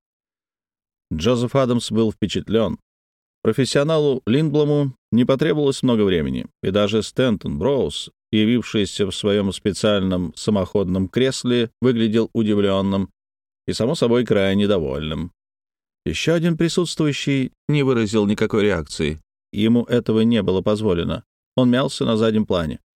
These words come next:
Адамс задумался, кто бы это мог быть, и довольно быстро догадался,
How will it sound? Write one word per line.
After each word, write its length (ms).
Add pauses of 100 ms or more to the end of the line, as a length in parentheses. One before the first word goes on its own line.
(340)
Адамс 440
задумался, 840 (120)
кто 240
бы 80
это 100
мог 220
быть, 340
и 60
довольно 440
быстро 460
догадался, 800